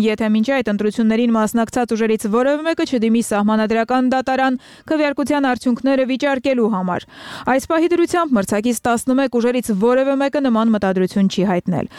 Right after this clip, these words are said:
Տասնամյակներով իշխող Հանրապետականը, որ այս անգամ չհաղթահարեց անցողիկ հինգ տոկոսի շեմը, երեկ քննադատեց արտահերթ ընտրությունների ընթացքը, բայց և հաջողություն մաղթեց խորհրդարան անցած ուժերին և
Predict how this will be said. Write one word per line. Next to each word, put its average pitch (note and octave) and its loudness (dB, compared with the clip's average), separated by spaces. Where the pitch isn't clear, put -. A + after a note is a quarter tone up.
Տասնամյակներով G3 0
իշխող G#3+ -2
Հանրապետականը, A3+ 0
որ A3 0
այս G#3+ -2
անգամ A#3 0
չհաղթահարեց A#3 0
անցողիկ A#3 0
հինգ A#3 0
տոկոսի A3 0
շեմը, D#4+ 2
երեկ F4 0
քննադատեց G#3+ 0
արտահերթ D#4 0
ընտրությունների D4 0
ընթացքը, D4 0
բայց D#4+ 0
և E4+ 0
հաջողություն G#3 2
մաղթեց A#3+ -2
խորհրդարան G#3 0
անցած G3 -2
ուժերին C4+ 0
և C#4+ 0